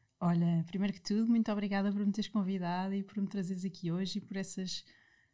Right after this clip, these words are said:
eh, por essa introdução tão simpática que espero corresponder. <laughs> Ahm,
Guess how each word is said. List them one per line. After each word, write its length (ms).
eh, 120
por 140
essa 140
introdução 560
tão 120
simpática 840
que 80
espero 380
corresponder. 760
<laughs> 800
Ahm, 960